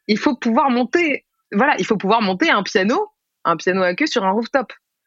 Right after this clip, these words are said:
Euh, donc, euh, ça aussi, c'est quand même compliqué. Il faut que le rooftop, il soit assez grand, il y a, il y a tout un truc. Et puis, à un moment, euh, je me suis dit, « Mais en fait, réfléchissons. Nous, ce qu'on veut, c'est faire un playback. »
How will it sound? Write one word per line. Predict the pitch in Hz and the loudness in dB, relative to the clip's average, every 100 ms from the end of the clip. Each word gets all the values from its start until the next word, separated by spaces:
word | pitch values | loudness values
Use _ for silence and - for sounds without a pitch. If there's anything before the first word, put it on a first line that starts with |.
| - - _ _ _ - | -16 -16 _ _ _ -2
Euh, | 190 180 165 110 98 | 0 2 0 -2 -6
donc, | 156 214 208 190 | -2 -2 0 0
euh, | 170 170 170 165 | 0 0 0 0
ça | 160 185 | -2 -2
aussi, | 180 302 | 0 -2
c'est | - | -2
quand | 208 | 0
même | 180 | 0
compliqué. | 220 196 262 294 | 0 -2 0 0
Il | 226 | -2
faut | 170 | -2
que | 180 | -2
le | |
rooftop, | 175 170 - | -2 -2 -2
il | 185 | -2
soit | - 180 | -2 -4
assez | - | -2
grand, | 160 180 254 277 | 0 2 2 2
il | 165 | 0
y | |
a, | |
il | 156 170 | 0 0
y | |
a | |
tout | 170 208 | 0 0
un | 240 | 0
truc. | - 226 - - _ _ _ - - - - - | -2 -8 -10 -20 _ _ _ -20 -20 -20 -20 -2
Et | 226 | 0
puis, | 185 - | 2 2
à | 311 | 2
un | |
moment, | 220 202 226 311 269 | 2 2 2 2 2
euh, | 202 190 175 78 - | 2 2 2 0 -6
je | - 196 | -4 0
me | |
suis | 202 - | 2 0
dit, « | 202 285 | 0 0
Mais | 170 - _ _ _ | 0 -4 _ _ _
en | 180 | -4
fait, | 160 160 - - | -2 -4 -4 -10
réfléchissons. | 160 175 - 165 175 - 143 - _ 185 | -6 -4 -2 -2 -2 -6 -8 -10 _ 0
Nous, | 220 | 0
ce | - | 0
qu'on | 196 175 | 0 0
veut, | 160 | 0
c'est | 147 | 0
faire | 156 156 | 0 0
un | 160 | 0
playback. » | 233 233 233 - - | 2 0 -2 -6 -16